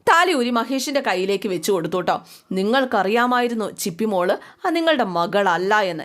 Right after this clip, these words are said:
എന്നും പറഞ്ഞ് ഇഷിതയും അവനെ ഉപേക്ഷിച്ചിട്ട് പോവാണ്. അപ്പോൾ ഇന്നത്തെ എപ്പിസോഡ് ഇവിടെ നിർ-, ആ, അവസാനിക്കുക കേട്ടോ. അപ്പോൾ ഇതെന്താണെന്ന് നിങ്ങൾക്ക് സംശയം ഉണ്ടാവുമല്ലോ. ഇത് വെറും സ്വപ്നാന്നേ,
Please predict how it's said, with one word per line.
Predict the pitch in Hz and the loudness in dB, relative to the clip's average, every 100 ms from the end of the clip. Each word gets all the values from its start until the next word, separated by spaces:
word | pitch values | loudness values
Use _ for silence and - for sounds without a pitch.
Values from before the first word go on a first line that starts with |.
| - | -4
എന്നും | 214 165 | -4 -2
പറഞ്ഞ് | 160 165 | -4 -4
ഇഷിതയും | 170 233 185 165 160 | -2 0 0 0 -2
അവനെ | 156 180 | -2 -2
ഉപേക്ഷിച്ചിട്ട് | 165 165 170 165 180 175 | -4 -4 -6 -8 -8 -6
പോവാണ്. | 165 185 160 - - - - | 0 0 0 -6 -18 -6 -4
അപ്പോൾ | - - | -2 -2
ഇന്നത്തെ | 196 175 214 | -2 -4 -2
എപ്പിസോഡ് | 196 180 185 202 202 - | -4 -4 -2 0 0 -4
ഇവിടെ | 170 190 208 - | -4 -2 -2 -4
നിർ-, | 175 156 - - 170 | -4 -4 -6 -6 -4
ആ, | 160 156 | 0 -2
അവസാനിക്കുക | 165 196 202 208 | 0 -2 0 0
കേട്ടോ. | 180 180 | 0 0
അപ്പോൾ | 262 | -2
ഇതെന്താണെന്ന് | 247 226 202 262 277 247 262 | 0 0 0 0 0 0 0
നിങ്ങൾക്ക് | 233 226 | -2 -2
സംശയം | 269 202 175 254 | 0 0 0 -2
ഉണ്ടാവുമല്ലോ. | 233 185 170 156 - | 0 0 0 -4 -4
ഇത് | 403 440 | -4 0
വെറും | 220 214 | 2 0
സ്വപ്നാന്നേ, | 214 - 180 180 170 | -2 -4 -2 0 -2